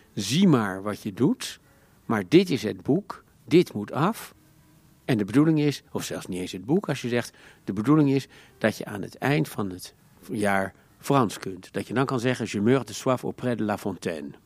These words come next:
Weet je wat dat betekent? "Ik sterf van dorst nabij de koele bronnen." Kun je dat begrijpen?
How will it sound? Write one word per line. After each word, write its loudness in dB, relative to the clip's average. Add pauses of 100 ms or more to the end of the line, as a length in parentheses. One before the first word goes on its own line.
(800)
Weet -2
je -6
wat -4
dat -6
betekent? -2 (160)
"Ik -10
sterf 0
van -6
dorst -2
nabij -4
de -6
koele -6
bronnen." -10 (180)
Kun -4
je 0
dat -2
begrijpen? -4